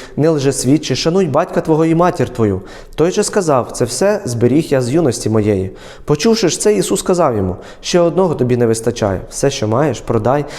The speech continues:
і роздай убогим, і матимеш скарб на небі, і приходь, іди за мною». Той же, почувши це, засмутився, бо був дуже багатий. Ісус же, побачивши, що він засмутився, сказав: «Як важко тим, що мають багатство, увійти в Царство Боже,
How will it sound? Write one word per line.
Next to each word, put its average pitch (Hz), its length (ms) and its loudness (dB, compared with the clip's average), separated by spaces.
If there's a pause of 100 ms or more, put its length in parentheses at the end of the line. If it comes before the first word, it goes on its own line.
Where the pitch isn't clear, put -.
(140)
і 160 100 2
роздай 165 440 2
убогим, 123 520 2
і 131 80 0
матимеш 127 500 0
скарб 117 320 -2
на 107 80 0
небі, 127 340 0 (260)
і 170 100 2
приходь, 156 520 0 (100)
іди 110 200 0
за 104 120 2
мною». 95 340 -2 (640)
Той 208 180 4
же, 202 100 0
почувши 151 460 0
це, 208 180 2
засмутився, 170 640 0
бо 151 120 2
був 165 260 2
дуже 165 240 2
багатий. 160 500 0 (200)
Ісус 147 320 -2
же, 160 80 2
побачивши, 127 580 -2
що 127 180 -2
він 135 180 0
засмутився, 135 560 -2
сказав: 143 540 0 (320)
«Як 147 240 0
важко 165 320 0
тим, 156 220 2
що 135 160 0
мають 127 240 2
багатство, 123 500 0
увійти 113 300 0
в 110 40 0
Царство 120 380 -2
Боже, 123 320 2